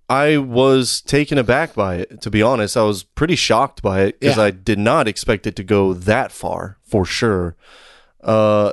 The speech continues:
Speaker 1: and I was kinda freaked out by it, to be honest. I mean, it was, it was, uh, I mean, it was kinda hard to watch.
Speaker 2: I mean, it's played scary. It's
Speaker 1: Yeah.
Speaker 2: supposed to be disturbing.
Speaker 1: Yeah.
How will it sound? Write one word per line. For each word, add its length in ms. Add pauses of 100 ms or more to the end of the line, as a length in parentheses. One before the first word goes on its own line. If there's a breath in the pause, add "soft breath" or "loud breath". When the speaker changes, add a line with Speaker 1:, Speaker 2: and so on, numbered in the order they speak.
Speaker 1:
and 460
I 120
was 140
kinda 180
freaked 280
out 180
by 180
it, 100
to 80
be 100
honest. 300
I 60
mean, 120
it 60
was, 140 (220)
it 140
was, 320
uh, 280
I 40
mean, 360 (360)
it 200
was 340 (280)
kinda 260
hard 180
to 60
watch. 440
Speaker 2:
I 60
mean, 120
it's 160
played 520
scary. 580
It's 120
Speaker 1:
Yeah. 260
Speaker 2:
supposed 320
to 60
be 160
disturbing. 480
Speaker 1:
Yeah. 360